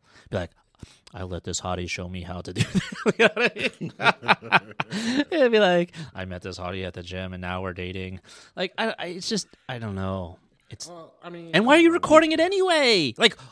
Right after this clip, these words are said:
Speaker 1: why do you, all right, I'm just gonna vent really quick.
Speaker 2: Yeah, go for it, man.
Speaker 1: This isn't me 'cause I'm not a big social media person. I like my privacy. And maybe, maybe that's a flaw of mine because I don't feel comfortable putting myself
Speaker 2: You do
Speaker 1: out there.
Speaker 2: not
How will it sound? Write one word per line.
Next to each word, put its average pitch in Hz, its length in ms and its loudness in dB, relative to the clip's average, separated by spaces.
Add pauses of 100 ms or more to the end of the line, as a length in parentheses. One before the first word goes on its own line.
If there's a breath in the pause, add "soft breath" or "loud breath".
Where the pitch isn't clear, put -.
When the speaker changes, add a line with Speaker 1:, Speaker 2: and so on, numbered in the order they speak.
(120 loud breath)
Speaker 1:
why 196 600 2
do 190 200 -8
you, 180 260 -4 (760 loud breath)
all 117 60 -8
right, 90 180 -8 (160)
I'm 170 140 2
just 233 160 -2
gonna 196 220 6
vent 156 280 6
really 110 260 -8
quick. - 520 -16
Speaker 2:
Yeah, 359 200 -8
go 117 120 -10
for 139 140 -6
it, 131 60 -8
man. 107 140 -12 (160)
Speaker 1:
This 143 160 0
isn't 202 320 2
me 151 300 2
'cause 143 180 -4
I'm 127 140 0
not 131 180 0
a 117 40 -4
big 120 180 -4
social 98 320 -8
media 92 300 -8
person. 85 480 -14
I 101 80 -10
like 104 180 -10
my 101 100 -8
privacy. - 680 -18 (1400)
And 117 140 -4
maybe, 175 400 0
maybe 147 200 -4
that's 185 160 -4
a - 60 -8
flaw 117 420 -4
of 90 80 -14
mine 85 480 -18 (840)
because 104 260 -12
I 101 40 -8
don't 104 160 -8
feel 104 160 -12
comfortable 92 480 -16
putting 92 220 -18
myself 87 300 -12
Speaker 2:
You 110 60 -14
do 107 60 -16
Speaker 1:
out 78 120 -14
there. 87 100 -16
Speaker 2:
not 95 320 -14